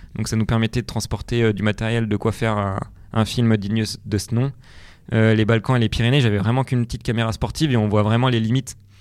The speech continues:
Euh, c'est très bien pour, euh, parce que si tu te rapproches du personnage, parce que c'est un peu plus humain, euh, comment c'est filmé. Par contre, il y a des limites, euh, pour la qualité, euh, bah, la stabilisation, pour le son.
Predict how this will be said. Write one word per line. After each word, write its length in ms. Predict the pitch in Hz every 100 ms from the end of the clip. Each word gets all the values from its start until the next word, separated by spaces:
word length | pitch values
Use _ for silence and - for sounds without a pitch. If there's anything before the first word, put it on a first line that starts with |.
| - - -
Euh, 600 | 110 104 104 104 104 101 - -
c'est 100 | -
très 180 | - 147
bien 180 | 143 151
pour, 280 | 147 123 113
euh, 440 | 107 104 104 101 98 - _ - _ - -
parce 120 | - -
que 100 | -
si 120 | -
tu 100 | -
te 80 | -
rapproches 320 | 117 - 123
du 80 | 113
personnage, 520 | 110 110 120 120 123
parce 120 | -
que 100 | -
c'est 120 | 104 104
un 80 | 95
peu 100 | 101
plus 440 | - 113 113 120
humain, 320 | 117 123 135 135 - - - - -
euh, 320 | 110 104 104
comment 200 | - 107
c'est 140 | 101 107
filmé. 400 | - 107 123 123 - -
Par 120 | 107
contre, 200 | - 117
il 40 | 113
y 20 |
a 20 |
des 100 | 104
limites, 380 | 104 110 117 -
euh, 320 | 107 101 98 104 - - -
pour 100 | 117
la 60 | 104
qualité, 480 | 113 110 107 117 113
euh, 320 | 104 101 95
bah, 100 | 107
la 80 | 107
stabilisation, 800 | - 107 107 104 104 117 120 123
pour 160 | 117 107
le 80 |
son. 380 | 101 - 123 123